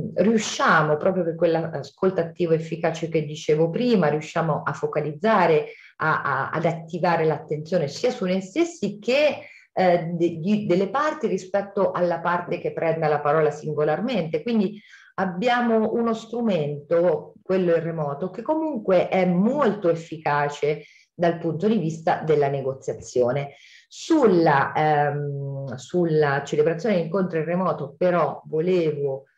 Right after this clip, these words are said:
ehm, ricordarvi e attenzionarvi, sia come professionisti che accompagnano l'impresa, sia come esperti eventuali,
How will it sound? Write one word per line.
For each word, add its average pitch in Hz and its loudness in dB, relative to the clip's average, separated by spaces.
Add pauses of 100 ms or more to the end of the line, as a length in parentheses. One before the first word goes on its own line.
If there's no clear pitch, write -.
(380)
ehm, 143 -2
ricordarvi 160 2
e 175 2
attenzionarvi, 151 -2
sia 208 0
come 151 0
professionisti 160 -4
che 160 0
accompagnano 165 0
l'impresa, 170 -2
sia 180 2
come 160 0
esperti 156 0
eventuali, 180 -2